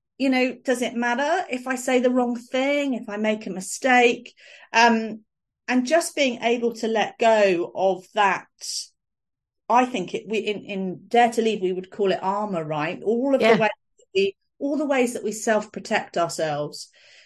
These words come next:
Speaker 1: you know, with all of, "I've got this skill and that skill and this question and this technique," and, um, which is all valuable, right? But how do I just keep all of that off and, and, and bear myself here as a,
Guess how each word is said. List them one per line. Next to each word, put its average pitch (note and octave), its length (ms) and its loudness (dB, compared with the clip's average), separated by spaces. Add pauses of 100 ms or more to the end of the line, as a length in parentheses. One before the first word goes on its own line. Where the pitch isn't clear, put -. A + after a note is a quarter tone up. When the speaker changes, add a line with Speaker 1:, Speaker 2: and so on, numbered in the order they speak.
(120)
Speaker 1:
you A3 100 -6
know, F#3+ 160 0
with F#3+ 140 2
all A3 240 4
of, G3+ 80 0
"I've G3 160 -2
got - 180 -4
this - 240 -2
skill F3 300 0
and E3+ 160 -4
that G3+ 240 2
skill D#3+ 400 -2
and E3+ 160 -6
this A3+ 260 2
question E3+ 680 -4
and D#3+ 160 -4 (240)
this B3 340 4
technique," G3 800 -2
and, D#3+ 280 -4 (320)
um, F#3+ 320 0
which B3+ 360 -2
is D4+ 160 0
all D#4+ 340 0
valuable, A#3+ 680 0
right? G#3+ 400 -4 (100)
But B3 300 2 (1200)
how B3+ 140 0
do D4 100 4
I B3 160 6
just A3+ 380 0
keep A#3+ 260 -4 (100)
all C4 300 6
of A#3 140 0
that G3 240 0
off G#3+ 580 4 (540)
and, F#3+ 260 -4
and, F#3+ 280 -4
and G3 220 -6
bear B3 360 6
myself G3+ 760 0
here F#3+ 380 -2
as E3 180 -6
a, E3 260 -6